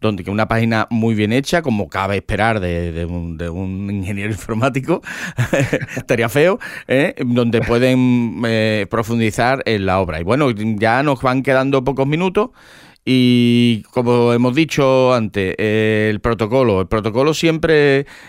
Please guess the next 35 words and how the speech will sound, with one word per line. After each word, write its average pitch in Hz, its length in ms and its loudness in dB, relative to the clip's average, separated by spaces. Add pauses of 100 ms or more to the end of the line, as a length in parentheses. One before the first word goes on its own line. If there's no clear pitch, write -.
(120)
es 135 260 4
el 131 100 2
mismo. 95 340 0
La 101 100 0
primera 117 300 0
pregunta 190 460 0
ya 117 200 0
te 117 80 -2
la 117 80 2
hemos 131 180 2
hecho 233 380 -2 (300)
y 117 120 0
la 107 160 4
última 160 420 0
también 107 280 -2
es, 104 280 0
eh, 104 480 0
es 98 120 -4
la 92 120 0
misma 80 340 -6
para 87 200 -4
todos 98 260 -2
los 98 140 0
autores 113 380 -2
y - 40 -2
las 87 80 -4
autoras 78 340 -8
que 78 80 -10
vienen. 64 280 -16 (280)
Y 104 140 0
es, 156 240 2 (440)
mm, 101 200 -6
simple 110 460 -2
y - 20 -6
llanamente, 156 600 -2